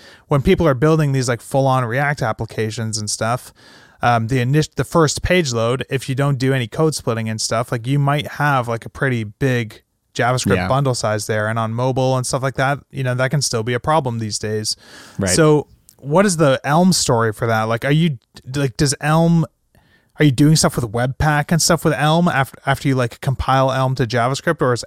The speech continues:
Speaker 1: Elm just have its whole own ecosystem with its own story for these sorts of problems?
Speaker 2: Yeah, so, so when you compile Elm, um, it basically spits out a giant,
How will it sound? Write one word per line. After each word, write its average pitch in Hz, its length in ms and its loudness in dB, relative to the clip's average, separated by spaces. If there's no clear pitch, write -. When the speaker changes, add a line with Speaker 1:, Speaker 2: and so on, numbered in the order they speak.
Speaker 1:
Elm 151 240 2
just 139 180 0
have 139 140 0
its 123 80 -2
whole 143 400 0
own 131 240 -2
ecosystem 120 840 -4
with 123 160 -8
its 120 160 -6
own 123 160 -2
story 123 400 0
for - 160 -8
these 110 180 -6
sorts 110 180 -6
of 120 100 -10
problems? 110 520 -8
Speaker 2:
Yeah, 147 360 4
so, 135 480 -2
so 131 180 -6
when 117 160 -2
you 123 140 -2
compile 139 560 -4
Elm, 104 460 -2
um, 92 460 -2
it 107 140 -4
basically 104 720 -2
spits - 340 -4
out 92 340 -2
a 98 100 -8
giant, 90 640 -6